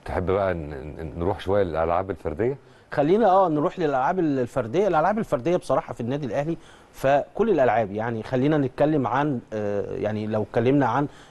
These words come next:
Speaker 2: تنس الأرض، فالتنس الأرضي محققين طبعًا خلال عشرين، آه، تلاتة وعشرين، لأن أنت عارف إن التنس الأرضي ده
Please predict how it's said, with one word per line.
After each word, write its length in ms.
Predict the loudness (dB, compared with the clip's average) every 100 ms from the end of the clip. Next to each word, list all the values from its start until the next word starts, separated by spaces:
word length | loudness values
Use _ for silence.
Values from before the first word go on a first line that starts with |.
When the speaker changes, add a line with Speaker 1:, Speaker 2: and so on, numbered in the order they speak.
| -20 -2
Speaker 2:
تنس 260 | 0 2
الأرض، 300 | 2 2 0
فالتنس 440 | -4 -8 -6 -6 -4
الأرضي 300 | -4 -2 -4
محققين 440 | -4 -4 -2 -2
طبعًا 260 | -2 -2 -4
خلال 320 | -2 0 0
عشرين، 380 | -4 -4 -2 -2 -10 -20 -8 -2
آه، 120 | 0
تلاتة 300 | 2 0 0
وعشرين، 420 | -2 -2 0 2
لأن 120 | 2
أنت 140 | 0 0
عارف 260 | -2 -4
إن 140 | -10 -10
التنس 340 | -6 -6 -4
الأرضي 340 | -4 -2 -2 -2
ده 180 | -2